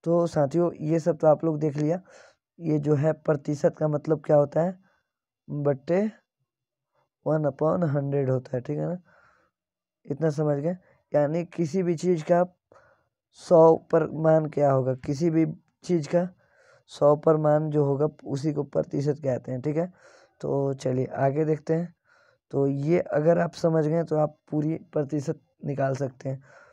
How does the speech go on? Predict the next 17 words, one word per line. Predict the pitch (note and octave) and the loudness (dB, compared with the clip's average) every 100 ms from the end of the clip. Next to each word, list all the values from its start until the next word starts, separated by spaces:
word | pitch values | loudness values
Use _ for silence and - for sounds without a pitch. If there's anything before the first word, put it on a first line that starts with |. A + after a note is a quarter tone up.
| _ - | _ -4
पूरा | D3+ D#3+ | 2 2
परसेंटेज | D#3 D3+ C#3+ D3+ D#3 D#3 | 2 -2 0 -4 -2 0
आप | D3 - D3+ | 0 -2 -6
निकाल | C#3+ C#3 | 0 0
सकते | C3 C3+ - | 0 -6 -10
हैं, | C#3 | -10
ठीक | C#3+ D3+ | -6 -6
है | D#3 | -6
ना। | F3+ _ _ _ _ _ _ _ _ _ _ _ _ _ _ _ _ C5+ _ _ _ _ C#4+ G#3 _ _ _ _ _ _ D4 _ A3+ _ _ _ | -8 _ _ _ _ _ _ _ _ _ _ _ _ _ _ _ _ _ _ _ _ _ _ _ _ _ _ _ _ _ _ _ _ _ _ _
परसेंटेज | D3+ C#3 D3 D3 D#3 | -2 0 -2 -4 -4
में | E3 D#3 | -2 -2
बस | D#3+ D3+ | 0 -2
इतना | D3 C#3+ D3 | -4 -2 0
ही | D#3 | 0
आपको | D#3 - D#3 | -2 -2 -4
जानना | C#3+ C#3+ C#3+ | -4 -4 -4
है, | D3+ | -4